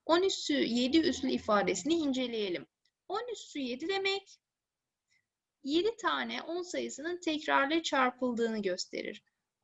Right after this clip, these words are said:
On üssü yedi, bakın bir, iki, üç, dört,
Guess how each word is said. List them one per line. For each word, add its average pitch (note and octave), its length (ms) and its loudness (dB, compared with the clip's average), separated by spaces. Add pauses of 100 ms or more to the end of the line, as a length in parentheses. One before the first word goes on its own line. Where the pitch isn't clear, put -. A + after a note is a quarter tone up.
On E4+ 220 4
üssü - 380 -4
yedi, G3+ 420 0
bakın G3+ 440 -4
bir, G#3 600 0
iki, G#3 640 -4 (100)
üç, G#3+ 580 -6 (100)
dört, G#3 540 -2